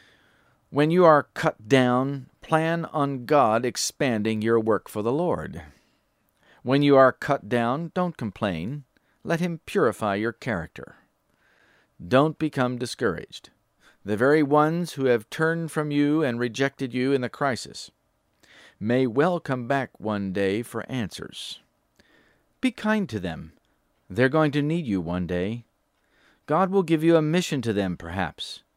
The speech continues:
and great restoration can take place. If you are alienated by someone,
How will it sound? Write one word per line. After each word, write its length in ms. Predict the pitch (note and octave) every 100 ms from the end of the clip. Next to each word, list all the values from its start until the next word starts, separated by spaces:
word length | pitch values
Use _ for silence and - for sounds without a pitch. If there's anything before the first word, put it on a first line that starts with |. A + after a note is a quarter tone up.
| _ _ A2
and 420 | G2+ F#2+ F#2 E2
great 280 | - D3+ E3+
restoration 800 | - D3+ - D#3+ C#3 F#2 - F#2+ F#2+
can 220 | G#2 F2+
take 200 | G2+ F#2
place. 540 | - A#2+ - - - - _ _ _ _ _ _ _ _ _ _
If 180 | C3 G#2
you 140 | C#3 C#3
are 240 | A#2 G#2+
alienated 720 | E2+ G#2 C#3 C#3 C#3+ D#3+ C#3+
by 160 | C#3+ C#3+
someone, 680 | - D#3 D#3 D#3+ F3 F3